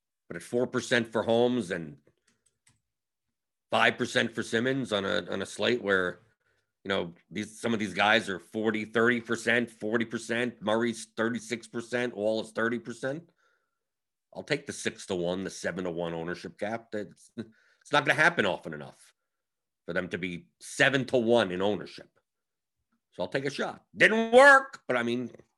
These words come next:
that's, that's what you're doing every slate. You're taking shots like that every slate.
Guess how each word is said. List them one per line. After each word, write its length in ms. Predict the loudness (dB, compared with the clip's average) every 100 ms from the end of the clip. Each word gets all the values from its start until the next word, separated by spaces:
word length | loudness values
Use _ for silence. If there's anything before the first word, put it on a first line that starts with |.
| _ _ _ _
that's, 180 | -8 -4
that's 200 | -2 -2
what 100 | 0
you're 100 | 0
doing 220 | 2 2
every 200 | 2 -2
slate. 420 | -6 -4 -4 -8 _ _ _ _ _ _ _ _ _ _ -12
You're 100 | -6
taking 320 | -2 -2 -2
shots 480 | -4 2 2 0 -2
like 220 | -2 0
that 340 | -4 -8 -10 _ _
every 320 | 2 2 2 -2
slate. 460 | -2 -4 -6 _